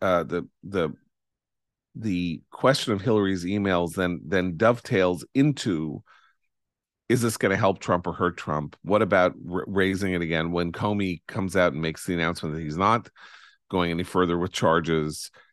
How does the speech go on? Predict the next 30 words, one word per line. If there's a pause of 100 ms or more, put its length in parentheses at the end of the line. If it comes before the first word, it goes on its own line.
(420)
is
that
about
Trump
or
not
about
Trump?
When
he
reopens,
it's
about
Trump
and
not
about
Trump.
And
then
every
story
from (520)
that (120)
point
onward (220)
is (100)
oriented
in
some,